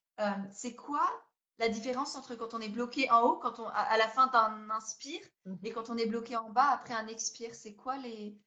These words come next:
Speaker 1: les
Speaker 2: En fait
Speaker 1: différences ? Je me pose souvent la question et, et j'en profite. <laughs>
Speaker 2: En fait, eux, ça va pas être les mêmes, euh, les mêmes, euh, saturations en oxygène, le dioxyde de carbone que tu vas garder dans le sang, en fait. Donc, ça va provoquer des réactions qui sont différentes, notamment au niveau du cerveau, au niveau des muscles, et cetera.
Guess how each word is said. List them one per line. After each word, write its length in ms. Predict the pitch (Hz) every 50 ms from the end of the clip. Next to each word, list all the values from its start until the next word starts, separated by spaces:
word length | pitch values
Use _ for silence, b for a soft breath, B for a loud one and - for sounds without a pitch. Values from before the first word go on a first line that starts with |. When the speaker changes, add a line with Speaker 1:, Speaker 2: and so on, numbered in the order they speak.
| _ _ _ _ _ _
Speaker 1:
les 80 | 208 202
Speaker 2:
En 20 |
fait 80 | 208 254
Speaker 1:
différences ? 300 | - 226 214 240 247 226
Je 60 | 247
me 320 | 247 247 247 247 240 233 -
pose 180 | - 277 277 269
souvent 320 | - - - 302 285 302 311
la 100 | 311 311
question 380 | 302 277 247 - - 277 285 370 - -
et, 680 | 247 240 226 226 226 226 220 208 - - 220 220 233
et 40 | -
j'en 120 | - 269 -
profite. 360 | - 254 233 226 226 240 - - - - -
<laughs> 460 | - 554 571 480 427 - - - - _ _ _ _ _ _ -
Speaker 2:
En 100 | 202 202
fait, 160 | - 262 285 B B B B B B _ -
eux, 80 | 254
ça 160 | 269 - 226 190
va 100 | 190 190
pas 140 | - 226
être 120 | 247 240 -
les 80 | 233
mêmes, 240 | 220 220 226 220 220
euh, 320 | 208 202 196 190 190 190 185 180 180 180 - _ _
les 60 | 202
mêmes, 260 | 202 202 208 208 208 196
euh, 320 | 190 185 180 180 180 180 180
saturations 1000 | - - 233 226 - - 240 220 214 214 - - - 214 214 226 240 254 262 247 -
en 320 | 185 185 180 180 180 190
oxygène, 640 | 208 214 - - - - - 214 208 214 214 220 208
le 60 | 196
dioxyde 360 | 185 185 202 196 - - 214
de 80 | 202 196
carbone 380 | 190 - 190 185 196 208 214 208
que 80 | 208
tu 160 | 196 - -
vas 100 | 180 180
garder 280 | 170 180 175 185 185 190
dans 120 | 190 180
le 60 | 175 180
sang, 240 | - - 185 175
en 60 | 170 165
fait. 200 | _ 170 156 -
Donc, 140 | 180 175 175
ça 120 | - 180
va 80 | 180 175
provoquer 360 | - - 190 185 185 190 208
des 120 | 190 190
réactions 320 | 185 180 180 180 - 196 196
qui 140 | - - -
sont 100 | - 185
différentes, 540 | 180 175 - - - 170 165 165 - - 175 180
notamment 300 | 180 180 175 170 175 180
au 40 |
niveau 200 | 180 180 175 175
du 100 | 175 170
cerveau, 420 | - - - 170 170 170 175 175 175
au 40 | 170
niveau 180 | 170 165 165 170
des 100 | 170 170
muscles, 400 | 165 165 175 175 - - _ 175
et 20 |
cetera. 360 | _ 165 - - 156 151 -